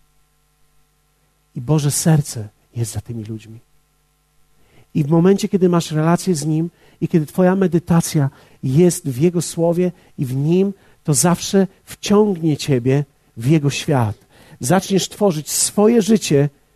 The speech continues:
w Jego celach. Także tak naprawdę to nie będzie twoje życie,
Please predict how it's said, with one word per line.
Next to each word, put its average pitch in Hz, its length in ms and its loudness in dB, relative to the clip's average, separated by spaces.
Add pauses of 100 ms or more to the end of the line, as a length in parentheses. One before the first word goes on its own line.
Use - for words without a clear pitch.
(220)
w 120 220 -6
Jego 175 240 4
celach. 131 680 0 (1000)
Także 180 360 2
tak 185 160 -2
naprawdę 180 680 2 (320)
to 208 120 2
nie 208 160 6
będzie 190 460 4 (440)
twoje 208 460 2
życie, 131 380 -2